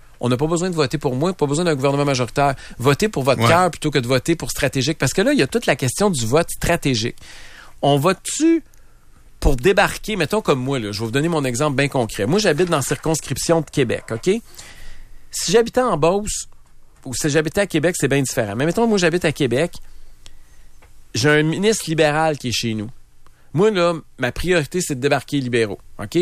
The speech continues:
Speaker 1: C'est, je, ça, vous êtes pas surpris d'entendre ça, là. Moi, je veux plus de la gang à Trudeau.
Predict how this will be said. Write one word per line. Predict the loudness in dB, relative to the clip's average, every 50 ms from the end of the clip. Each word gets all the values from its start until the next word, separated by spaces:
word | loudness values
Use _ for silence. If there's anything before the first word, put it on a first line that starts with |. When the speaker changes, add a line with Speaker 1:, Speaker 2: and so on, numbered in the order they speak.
| -2 -2
Speaker 1:
C'est, | -6 -6 -4 -4
je, | -4 -4 -6 -6 -6 -6 -6 -8 -8 -8 -8 -8 -6
ça, | -4 -2 -2
vous | 0 0
êtes | -2 0
pas | 0 -2
surpris | -2 -2 0 2 4 4
d'entendre | 4 4 2 0 0 0
ça, | 0 0 2
là. | 2 2 0 -2 -6 -6 -2
Moi, | 2 2
je | 2 2 0
veux | 0 -2
plus | -2 -2 -4 -4 -2
de | 0
la | 2 2 2
gang | 4 2 2 2 0
à | -2
Trudeau. | -2 -4 -4 0 2 4 4 2